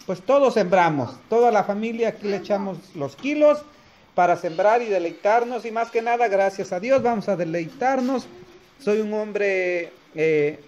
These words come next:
<clears throat> sencillo, eh, pues,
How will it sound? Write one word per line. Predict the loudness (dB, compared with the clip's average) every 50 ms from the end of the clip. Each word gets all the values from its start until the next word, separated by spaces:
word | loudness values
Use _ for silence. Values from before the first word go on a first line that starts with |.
| -18 -14 -10
<clears throat> | -10 -10 -10 -12 -16 -14
sencillo, | -8 -6 -6 -4 -4 -4 -4 -4 -2 0 -2 -2 -2 -4 -8 -14 -20 _ _ _ _ _ _ -20 -20 -20 -20 -20 -20 -20 -16 -8
eh, | -6 -4 -4 -2 -4 -6 -8 -6
pues, | -4 -4 -4 -4 -6 -14 -20